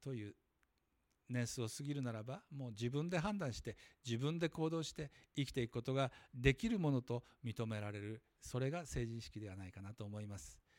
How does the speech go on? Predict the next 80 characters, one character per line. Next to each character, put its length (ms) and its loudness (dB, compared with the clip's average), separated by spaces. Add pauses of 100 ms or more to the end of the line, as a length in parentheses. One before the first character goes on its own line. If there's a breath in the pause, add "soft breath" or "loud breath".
(140)
は 160 -2
い、 40 -6
神 200 -2
様 180 2
は 60 6
私 220 2
た 120 2
ち 140 2
を 40 8
信 320 6
頼 200 8
し 80 4
て 80 6
く 80 0
だ 100 8
さ 140 2
っ 60 2
て、 240 2 (180 loud breath)
私 260 6
た 100 8
ち 120 -2
に 120 6
御 260 6
言 140 6
葉 180 8
を 40 8
与 220 6
え 40 4
て 100 0
く 60 2
だ 100 2
さ 120 0
っ 40 -2
て、 300 0 (200 loud breath)
そ 100 -2
し 60 -4
て 100 -2
自 220 8
分 240 10
で 220 10 (460 soft breath)
そ 220 0
の 220 0 (120)
御 200 -2
言 140 -2
葉 80 -4
を 180 -4 (520)
食 120 6
べ 100 8
る 80 2
よ 120 -2
う 20 -12
に、 60 -14 (760 loud breath)
え 460 0
ー、 80 -2
好 200 2
き 120 10
嫌 180 12
い 60 8
を 80 4
す 160 4
る 80 8
ん 20 6
じ 80 4
ゃ 40 4
な 120 0
く、 220 -6 (220 loud breath)
も 160 -2
う 40 -4 (120)
聖 280 8
書 140 0
全 320 2
体 240 4
を 60 2
通 180 2
し 80 -4
て、 160 -6 (180 loud breath)
硬 300 6
い 80 10
食 260 2
物、 180 6